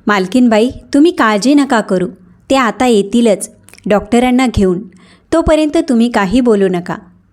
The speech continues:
पण रमाबाईंचे डोळे मात्र त्यांच्या मुलांना शोधत होते. त्यांनी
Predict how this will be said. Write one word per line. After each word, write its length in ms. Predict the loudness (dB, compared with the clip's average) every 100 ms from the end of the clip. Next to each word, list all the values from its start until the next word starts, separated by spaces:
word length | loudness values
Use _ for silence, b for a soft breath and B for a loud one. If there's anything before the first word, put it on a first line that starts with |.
| _ -2
पण 160 | 0 2
रमाबाईंचे 640 | 0 0 0 0 0 0 0
डोळे 300 | 0 0 0
मात्र 380 | 0 -2 -4
त्यांच्या 380 | 0 -2 0 0
मुलांना 480 | 0 0 0 0 -2
शोधत 380 | 0 0 0 -2
होते. 320 | -6 -6 -8 -10 B B B B -4
त्यांनी 300 | 2 2